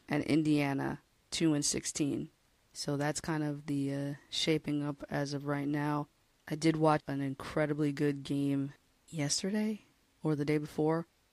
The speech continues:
The Liberty game was action-packed, and they were down eighteen or nineteen points and actually came back to win that game by three. I think it was something like that, three or some kind of couple of points there like that.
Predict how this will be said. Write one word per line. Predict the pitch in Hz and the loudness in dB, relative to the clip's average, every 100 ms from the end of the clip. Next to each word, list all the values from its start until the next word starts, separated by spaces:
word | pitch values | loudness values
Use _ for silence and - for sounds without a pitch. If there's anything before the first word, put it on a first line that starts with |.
| _ - | _ 0
The | |
Liberty | 156 165 165 151 | 4 6 6 4
game | 147 147 147 147 151 _ _ _ | 2 2 2 0 -4 _ _ _
was | 160 147 139 131 - _ _ | -4 0 0 -2 -8 _ _
action-packed, | - 147 - 160 151 - 151 143 - - - _ _ _ 151 | 0 2 2 2 0 0 0 0 -2 -14 -14 _ _ _ -2
and | 147 139 | 0 0
they | 139 151 | 0 2
were | 160 | 2
down | 151 156 160 156 - - _ | 4 4 6 4 0 -14 _
eighteen | - 165 - 175 | -4 -2 0 4
or | 156 | 4
nineteen | 151 151 160 - 156 | 6 4 4 4 4
points | 151 - 180 160 156 | 2 2 4 4 2
and | 139 | -4
actually | 139 143 - 151 143 139 _ _ _ _ - | -4 -2 -2 0 0 -2 _ _ _ _ -14
came | - 175 160 | 0 4 4
back | 143 139 156 - | 4 2 2 0
to | - 143 | -2 0
win | 143 143 165 | 0 2 2
that | 147 135 - | 0 -2 -6
game | 143 143 139 | -4 -2 -2
by | 135 147 151 151 _ _ _ _ - | -4 -6 -8 -10 _ _ _ _ -12
three. | 151 151 185 196 _ _ _ | -4 -2 -2 -6 _ _ _
I | |
think | 160 156 | 0 0
it | |
was | 147 | 0
something | - 147 143 143 | -2 -4 -4 -6
like | 143 - | -6 -8
that, | 139 135 | -8 -8
three | - 151 147 143 | -6 -4 -2 -2
or | 143 139 147 175 | -4 -6 -10 -10
some | - 147 | -8 -8
kind | 143 147 143 | -8 -8 -8
of | |
couple | - 143 147 | -10 -8 -8
of | 147 | -4
points | 156 147 - | -4 -4 -4
there | 147 143 | -2 -2
like | 143 143 | -4 -4
that. | 147 143 | -4 -4